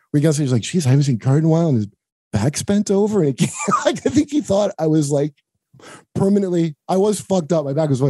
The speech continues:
anyway, he does a whole thing about Aaron Rodgers, the football player. Remember he, 'cause by the way, oh, it turns out natural immunity, it does work. That's weird. I, my whole life I heard that was a thing. Then all of a sudden, like, "No, it's, I'm sick of hearing about it." Now they're like, "Oh,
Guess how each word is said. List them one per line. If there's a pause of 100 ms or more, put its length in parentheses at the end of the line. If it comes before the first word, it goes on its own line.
(240)
anyway, (220)
he
does
a
whole
thing
about
Aaron
Rodgers, (180)
the
football
player. (680)
Remember
he, (220)
'cause
by
the
way,
oh,
it
turns
out
natural
immunity,
it
does
work.
That's
weird. (220)
I,
my
whole
life
I
heard
that
was
a
thing. (180)
Then
all
of
a
sudden,
like,
"No,
it's, (200)
I'm
sick
of
hearing
about
it." (180)
Now
they're
like,
"Oh,